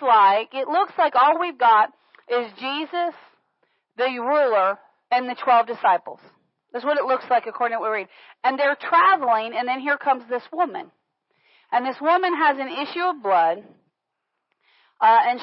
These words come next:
she's been diseased for quite some time. And, uh, she comes in from behind him and, and touches the hem of his garment.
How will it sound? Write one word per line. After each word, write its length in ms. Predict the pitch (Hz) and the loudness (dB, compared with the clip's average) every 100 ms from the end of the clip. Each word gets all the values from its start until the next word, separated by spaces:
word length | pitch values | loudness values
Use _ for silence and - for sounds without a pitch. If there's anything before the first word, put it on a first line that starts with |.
| - | -8
she's 180 | 320 | -8
been 220 | 294 285 277 | -2 -2 -2
diseased 580 | 277 226 233 233 262 - | -8 -8 -10 -8 -10 -4
for 160 | 233 214 | -2 -2
quite 320 | - 262 302 - | 0 0 0 -2
some 220 | 269 269 | -2 -2
time. 460 | - 202 175 185 240 _ _ _ _ _ _ _ | -2 0 0 -2 -10 _ _ _ _ _ _ _
And, 420 | 226 240 240 240 | 0 0 2 -2
uh, 420 | 233 240 233 226 220 - - - | -2 2 2 2 0 -4 -16 -12
she 240 | 269 262 - | -10 -12 -2
comes 300 | 294 302 294 | -2 -2 -4
in 160 | 277 | -6
from 220 | 262 269 262 | -2 -2 0
behind 440 | 269 330 403 359 | 0 2 2 0
him 280 | 208 190 240 _ _ _ _ _ _ _ - | -2 -2 -6 _ _ _ _ _ _ _ -2
and, 340 | 254 254 247 | 0 0 -2
and 180 | 247 254 | -4 -6
touches 400 | 247 294 302 262 | -2 -2 -2 -8
the 80 | 247 | -6
hem 160 | 254 | -4
of 140 | 247 226 | -2 -4
his 80 | 233 | 0
garment. 460 | 277 320 208 - | 2 2 0 -12